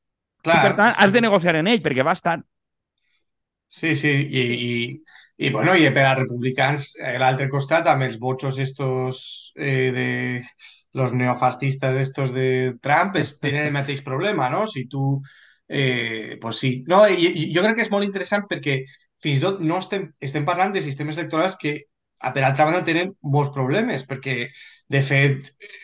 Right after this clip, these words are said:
Speaker 1: de nou, els sistemes anglosaxons són els que més han anat en l'altra direcció, no? De neoliberalisme salvatge, el que siga. Però sí que és, eh, i, i, i a mi em dona molt de curiositat perquè hem ten-, hem tingut una dècada,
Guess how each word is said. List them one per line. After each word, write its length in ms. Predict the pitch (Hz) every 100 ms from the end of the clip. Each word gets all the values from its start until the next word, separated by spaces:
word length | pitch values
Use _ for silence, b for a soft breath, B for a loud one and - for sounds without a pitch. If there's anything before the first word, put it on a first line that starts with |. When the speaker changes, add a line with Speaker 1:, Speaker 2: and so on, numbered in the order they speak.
| B B _ 156 139 - -
Speaker 1:
de 180 | 156 147
nou, 220 | 143 190 190
els 80 | 139
sistemes 400 | 131 135 139 139
anglosaxons 720 | 135 135 139 135 139 165 -
són 220 | 139 143
els 240 | 151 135 -
que 140 | 131
més 320 | 127 143 147
han 220 | 139 147 135
anat 300 | 131 127 135
en 80 | 131
l'altra 300 | 127 131 127
direcció, 460 | 131 131 - 139 135
no? 160 | 135 147
De 280 | 135 127 123 b b -
neoliberalisme 760 | 131 123 123 120 123 127 127 127
salvatge, 540 | 117 123 143 147 156
el 80 | 135
que 100 | 123
siga. 300 | 202 170 113 b b b _ 160
Però 160 | 143
sí 300 | 139 - 185 -
que 220 | 185 170
és, 160 | 180 - _
eh, 440 | - 143 139 139 139
i, 140 | 151 143
i, 140 | 147 156 143
i 160 | 151
a 40 | 139
mi 180 | 170 196
em 80 | 147 139
dona 260 | 165 185 131
molt 200 | 135 160
de 40 |
curiositat 520 | 175 170 151 170 214 214
perquè 220 | 143 143
hem 120 | 135 139
ten-, 220 | 147 156
hem 160 | 143 135
tingut 320 | 156 175 160
una 280 | 143 139 143
dècada, 460 | 165 160 120 98